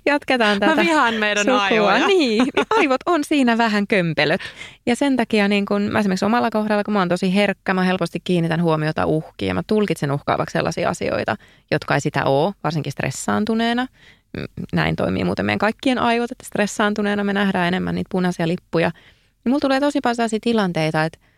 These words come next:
Speaker 1: vähän niin kuin olisi, tiedätkö, palovarotin, vähän turha herkkä, että se lähtee huutaan. Ja sit joutuu itseään pysäyttää ja sanoa, että hei, että väärä hälytys.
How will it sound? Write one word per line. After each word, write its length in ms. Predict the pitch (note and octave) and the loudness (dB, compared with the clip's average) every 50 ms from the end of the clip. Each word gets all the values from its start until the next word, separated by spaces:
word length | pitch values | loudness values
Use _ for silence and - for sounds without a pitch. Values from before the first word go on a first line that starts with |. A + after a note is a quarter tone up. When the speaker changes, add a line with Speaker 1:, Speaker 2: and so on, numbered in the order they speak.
| _ _ _ _ | _ _ _ _
Speaker 1:
vähän 160 | G#3+ G#3+ A3 | 0 0 2
niin 100 | G3+ F#3 | 0 0
kuin 80 | F3 E3 | 0 0
olisi, 80 | E3+ F3 | 0 0
tiedätkö, 240 | - F#3 - - G3 - _ _ _ | -2 -4 -4 -4 -6 -6 _ _ _
palovarotin, 720 | - B3+ A#3+ A3 F#3 F#3 F3+ E3+ D#3+ D#3 - D3+ D3 D3 - - _ _ _ _ _ _ _ _ _ _ | 0 2 2 2 2 2 0 0 -2 -2 -2 -4 -4 -4 -8 -12 _ _ _ _ _ _ _ _ _ _
vähän 200 | - F#3+ F3+ E3 - | 0 2 2 2 2
turha 240 | - E3+ E3 D#3 D#3 | 0 0 2 2 2
herkkä, 460 | D#3+ D#3 C#3+ - - _ _ - - - | 2 2 0 -2 -4 _ _ -20 -20 -16
että 160 | - - A3 | -12 -10 -4
se 120 | - B3 A#3 | -2 0 0
lähtee 300 | A3 G#3+ G3+ - F#3+ F3+ | 0 0 -2 -2 -2 0
huutaan. 600 | F3+ F#3 F3 D#3+ D3+ - - - - F#3+ G3+ - - _ _ _ _ _ _ _ _ _ _ | 2 2 0 0 0 -2 -2 -2 0 -2 -4 -6 -10 _ _ _ _ _ _ _ _ _ _
Ja 60 | A3+ | -2
sit 140 | B3 B3+ - _ A#3+ | -2 -2 0 _ 0
joutuu 240 | A3+ G#3+ A3 A3 - - | 0 0 0 -2 -2 -2
itseään 280 | A#3+ - - A#3+ A#3 - | -4 -2 0 -2 0 0
pysäyttää 440 | A#3 A#3 - A#3 A3 - - A3+ | 0 0 0 -2 -2 -2 -2 -4
ja 40 | A3+ | -4
sanoa, 300 | A3+ - C#4 C4 A#3+ A3 | -2 -2 -2 -2 -2 -2
että 100 | A3 A#3 | -2 0
hei, 260 | C4+ D4 D4 C#4 C4+ | 0 0 2 2 0
että 180 | C#4 - _ - - | -2 -4 _ -6 -4
väärä 180 | G4+ G4 F#4 E4 - | -2 -2 -2 -2 -2
hälytys. 460 | A3 D3 - - - - - - | -2 -2 -2 -6 -10 -14 -18 -20